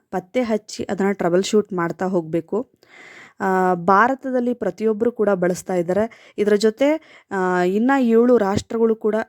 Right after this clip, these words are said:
ಯು ಪಿ ಐನ ಬಳಸ್ತಾ ಇದ್ದಾರೆ ಭಾರತದ ಜೊತೆ. ಇನ್ನು ಬೇರೆ ಬೇರೆ ರಾಷ್ಟ್ರಗಳು ಬಳಕೆ ಮಾಡ್ಬೇಕು ಅಂತ ಮುಂದೆ ಬರ್ತಾ ಇದೆ. ಭಾರತದಲ್ಲಿ ಇಪ್ಪತ್ನಾಲ್ಕು ಲಕ್ಷ ಕೋಟಿ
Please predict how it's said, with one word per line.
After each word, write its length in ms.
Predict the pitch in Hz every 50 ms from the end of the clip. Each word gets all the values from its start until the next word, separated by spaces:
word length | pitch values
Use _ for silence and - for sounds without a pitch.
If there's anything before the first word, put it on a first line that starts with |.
| _ -
ಯು 160 | 190 190 202
ಪಿ 160 | - 220 208
ಐನ 220 | 202 196 196 190 202 - - 170
ಬಳಸ್ತಾ 400 | 165 175 180 180 - - 190 175
ಇದ್ದಾರೆ 280 | 170 160 175 196 196
ಭಾರತದ 440 | 175 175 170 170 180 - 175 156 156
ಜೊತೆ. 580 | 160 151 160 156 - - 165 - _ _ _ _ _ - - - - -
ಇನ್ನು 200 | 269 294 349 349
ಬೇರೆ 280 | 277 269 262 269 285 277
ಬೇರೆ 220 | 247 262 254 254
ರಾಷ್ಟ್ರಗಳು 640 | 247 240 233 226 - - 233 220 214 220 247 285 294 _ _ _ _ _ -
ಬಳಕೆ 340 | 180 202 214 - - - 285
ಮಾಡ್ಬೇಕು 600 | 254 240 226 214 214 208 196 214 208 - 220 208
ಅಂತ 220 | 202 196 190 - 220 240 - _ -
ಮುಂದೆ 400 | 190 185 190 208 220 226 247 240
ಬರ್ತಾ 340 | 196 190 180 - - 185 180
ಇದೆ. 240 | 170 170 160 160 _ _ _ _ _ - - - _ -
ಭಾರತದಲ್ಲಿ 720 | 190 214 226 254 285 294 311 285 277 269 262 269 285 302 _ _ _ _ _ _ -
ಇಪ್ಪತ್ನಾಲ್ಕು 840 | 226 220 - _ - 294 302 302 269 247 240 240 262 262 - 269 254
ಲಕ್ಷ 440 | 226 202 185 185 - - - - 262
ಕೋಟಿ 680 | 254 _ _ - 220 233 269 277 - 302 285 - - _